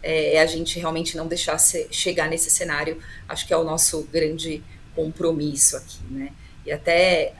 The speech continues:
complementando, um, um ponto de atenção é que a gente sabe que, que as estatísticas, elas mostram um cenário inédito, né, dos casos de contaminação e de óbitos. No entanto, também há estudos que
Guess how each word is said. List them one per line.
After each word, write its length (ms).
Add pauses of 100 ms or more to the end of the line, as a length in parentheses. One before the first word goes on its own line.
(120)
complementando, 960 (380)
um, 120 (400)
um 200 (100)
ponto 260
de 100
atenção 640 (260)
é 60
que 100
a 40
gente 240
sabe 320
que, 440
que 120
as 100
estatísticas, 720
elas 260
mostram 440
um 120
cenário 600
inédito, 600 (200)
né, 180
dos 180
casos 480
de 100
contaminação 1000
e 60
de 180
óbitos. 600 (340)
No 80
entanto, 680 (180)
também 380
há 100
estudos 720 (280)
que 300